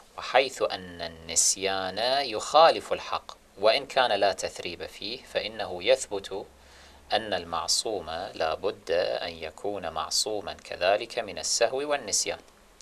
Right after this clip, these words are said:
هذا جانب كلامي. على أية حال، أحاديث عائشة هذه لعنة الله عليها، هذه المرأة الكذابة،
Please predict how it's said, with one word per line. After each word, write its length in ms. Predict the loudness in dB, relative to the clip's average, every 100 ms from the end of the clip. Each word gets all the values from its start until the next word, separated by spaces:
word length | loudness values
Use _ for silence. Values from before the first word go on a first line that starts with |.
| -20 -20 _ 2
هذا 420 | 6 8 8 8
جانب 520 | 8 4 2 2 -4
كلامي. 520 | -4 0 0 -2 -6 -16 -20 _ _ _ -20 -20 -20 -20 -20 -20 2
على 300 | 6 8 8
أية 400 | 6 6 4 2
حال، 440 | 0 0 0 -4 -12 _ _ -20 -20 -20 _ _ -6
أحاديث 640 | 4 4 4 2 2 6
عائشة 560 | 8 8 6 4 0 0
هذه 680 | -2 0 -2 -4 -10 -12 -14 -20 _ _ _ _ _ -2
لعنة 340 | 0 -2 -2
الله 400 | 0 4 4 4
عليها، 460 | -2 -4 -4 -8 -8
هذه 220 | -8 -8 -8
المرأة 340 | -6 -2 -2
الكذابة، 840 | -4 -6 -8 0 6 6 6 -4